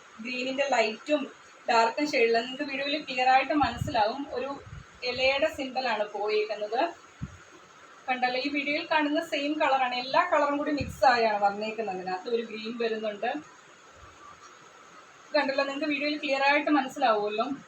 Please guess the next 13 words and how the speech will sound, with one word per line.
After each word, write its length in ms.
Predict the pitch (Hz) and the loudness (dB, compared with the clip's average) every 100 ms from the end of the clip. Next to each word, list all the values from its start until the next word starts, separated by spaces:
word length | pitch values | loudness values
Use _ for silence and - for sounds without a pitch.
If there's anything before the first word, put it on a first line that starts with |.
| - | -20
സ്ലിറ്റഡ് 360 | - 262 254 254 | -12 -8 0 6
ആയിട്ടാണ് 340 | 269 262 226 226 | 6 4 0 2
പാറ്റേൺ 340 | 233 214 233 247 233 | 2 2 0 0 0
വരുന്നത്. 360 | 220 214 233 320 302 - - - - - - - - 233 | -2 -2 0 -2 -4 -14 -20 -20 -20 -20 -20 -20 -14 -2
ബോഡിയിൽ 360 | 247 254 294 262 302 | 2 2 0 0 2
കോട്ടൻ്റെ 360 | 214 233 247 269 277 | 0 0 -4 0 0
ലൈനിങ് 340 | 233 247 277 269 | 0 0 -2 -2
കൊടുത്താണ്. 380 | 233 226 233 240 | -4 0 -2 -2
ഈ 20 | 302 | -8
സെയിം 260 | 277 254 285 320 | -8 -4 0 2
പാറ്റേൺ 340 | 233 233 262 269 | 2 0 -4 -4
തന്നെ 240 | 220 208 349 - - - - | -6 -4 -6 -6 -18 -20 -14
പ്രിന്റിനകത്ത് 560 | - 277 302 311 269 302 | -4 -2 0 2 2 0